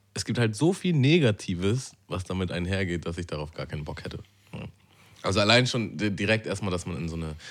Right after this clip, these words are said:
eklige Schublade gesteckt werden würde.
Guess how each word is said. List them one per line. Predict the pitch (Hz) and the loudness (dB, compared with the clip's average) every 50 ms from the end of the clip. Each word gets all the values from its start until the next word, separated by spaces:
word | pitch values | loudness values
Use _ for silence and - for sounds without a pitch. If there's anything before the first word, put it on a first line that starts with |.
| - - - _ _ _ - | -18 -20 -20 _ _ _ -6
eklige | 95 92 87 - 87 78 - 80 76 71 71 71 69 69 - - - - - _ _ _ _ _ | -6 -6 -4 -4 -6 -6 -4 -4 -4 -4 -4 -6 -8 -10 -14 -20 -20 -20 -20 _ _ _ _ _
Schublade | - - - - 92 - 85 78 73 71 69 | -4 -4 -4 -4 -4 -4 -2 -2 -2 -4 -6
gesteckt | 65 - - - 71 - - - | -6 -8 -8 -8 -10 -10 -10 -12
werden | 53 52 62 64 | -10 -10 -10 -10
würde. | - 65 60 - | -10 -10 -10 -12